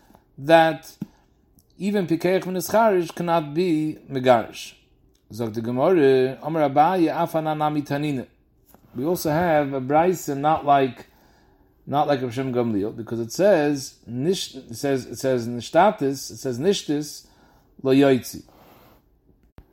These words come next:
Someone married a Isha Pikachas, and then she becomes a Shaita. So the halacha is Lo Yoitzi, the husband can't give her a get. We'll see in the Gemara later that here we're talking about an Issa Derabanan,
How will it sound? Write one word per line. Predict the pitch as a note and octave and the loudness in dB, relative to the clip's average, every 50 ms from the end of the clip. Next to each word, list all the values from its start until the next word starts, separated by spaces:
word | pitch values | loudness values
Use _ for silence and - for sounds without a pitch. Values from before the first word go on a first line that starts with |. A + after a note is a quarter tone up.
| _ _ _ _ _ _ | _ _ _ _ _ _
Someone | - - - E3 F#3 F#3+ F3 E3 | -6 0 2 2 4 4 2 4
married | D#3+ D#3+ F3 E3+ E3 D#3+ D3+ | 4 4 4 6 6 4 4
a | D3 C#3+ E3+ | 2 0 -2
Isha | E3 - - C#3 | -4 -2 -4 -4
Pikachas, | - D3 C3 - B2+ A#2 A2 G2+ - A2+ A2+ - | -4 -4 -2 0 0 0 0 0 -4 -8 -10 -8
and | - A#2 A#2+ A2+ | -8 -8 -4 -2
then | D3+ F3+ F3+ D#3+ | 0 0 0 -2
she | C3+ - - F3+ F3 | -4 -4 -4 -4 -2
becomes | D#3 D#3 C#3+ - C#3+ C#3+ C#3 A#2+ | -2 -4 -2 -2 -4 -4 -4 -4
a | A#2+ | -6
Shaita. | G#2+ - - A#2 G2+ F#2 E2 D#2+ - G2+ C#3 F#3 - _ _ _ _ _ _ _ _ _ | -6 -4 -4 -2 -2 -2 -2 -4 -6 -6 -6 -6 -12 _ _ _ _ _ _ _ _ _
So | _ - A2 | _ -8 -2
the | A#2+ C3+ | -2 2
halacha | E3 G3+ G3 - G3+ | 4 2 2 4 2
is | F#3+ F3 F3+ | 0 2 2
Lo | F#3+ | 2
Yoitzi, | F#3 F#3+ G#3 A3 A#3 F3 - F#3+ | 2 4 2 2 -2 0 0 0
the | F3 E3 | 2 4
husband | D#3 F3 F3+ E3 E3+ E3 C#3+ | 2 2 2 0 -4 -8 -4
can't | - D#3+ E3 D#3 C#3+ | -4 -2 -2 -2 -2
give | C#3+ D3+ C#3+ C#3 | -2 -2 0 0
her | C#3+ | 0
a | C3 | 0
get. | A#2+ B2 A2+ G2+ | 2 0 -2 -2
We'll | A2 A2+ | -4 -6
see | - - | -6 -6
in | E3+ D#3+ | -4 -4
the | D3+ | -4
Gemara | C#3+ D3 D3+ D3+ D3+ | -2 0 0 2 2
later | D3 D#3+ F3+ G#3 G#3 E3+ D3+ D3+ D3+ D3+ - - - _ _ _ _ _ _ _ | 2 4 4 4 4 4 2 2 0 -4 -12 -20 -20 _ _ _ _ _ _ _
that | B2+ C3 A#2+ | -4 -2 2
here | C3+ F3+ G3+ G3 | 4 4 6 6
we're | F3+ D#3+ | 4 2
talking | C#3+ - E3+ G3 F#3 - - D#3+ D3+ | 0 0 -2 -2 -2 -2 -4 -4 -4
about | C#3+ C#3 C#3+ C3+ C3+ C#3+ D#3 D3+ - _ _ _ _ _ _ _ _ _ _ | 2 6 6 6 6 4 0 -6 -12 _ _ _ _ _ _ _ _ _ _
an | - C3 | -10 -6
Issa | E3 D#3 - D#3 C#3 | -4 -2 -2 0 0
Derabanan, | C#3 C#3 C#3 C3+ B2+ D3 G3+ A3 G3 C#3+ A#2 - | 4 6 6 6 6 6 4 4 4 2 -6 -10